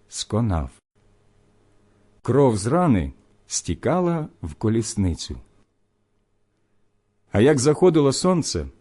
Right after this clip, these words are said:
рознісся по таборі крик: «Кожний повертайся у своє місто, кожний у свою землю, цар помер».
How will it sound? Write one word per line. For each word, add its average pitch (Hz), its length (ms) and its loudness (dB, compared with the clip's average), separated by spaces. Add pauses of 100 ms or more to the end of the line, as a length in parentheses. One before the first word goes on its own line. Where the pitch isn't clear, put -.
(400)
рознісся 139 640 4
по 196 160 2
таборі 156 420 0
крик: 95 720 -4 (880)
«Кожний 190 600 4
повертайся 180 840 2
у 180 100 4
своє 185 400 2
місто, 175 580 2 (460)
кожний 196 720 4 (140)
у 175 120 4
свою 180 420 2
землю, 127 680 2 (500)
цар 170 640 2 (340)
помер». 131 640 2